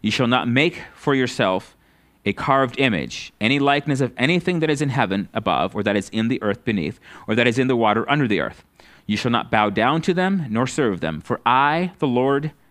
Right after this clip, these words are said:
your God, am a jealous God, visiting the iniquity of the fathers upon the children to the third and fourth generation of those who hate me,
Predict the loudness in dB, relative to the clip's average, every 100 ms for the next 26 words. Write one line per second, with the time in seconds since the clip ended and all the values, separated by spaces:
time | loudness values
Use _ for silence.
0 | _ _ _ -4 -2 2 2 2 0 -2
1 | -2 0 0 0 -2 -2 0 0 -4 0
2 | 0 2 0 0 0 0 -2 0 -2 0
3 | -2 0 2 2 -2 -4 -4 -2 -2 0
4 | 0 0 -4 -6 -2 0 0 -2 -2 -4
5 | -2 -2 0 2 0 -4 -12 -12 -20 -8
6 | -6 -2 -2 -2 -4 0 0 0 -6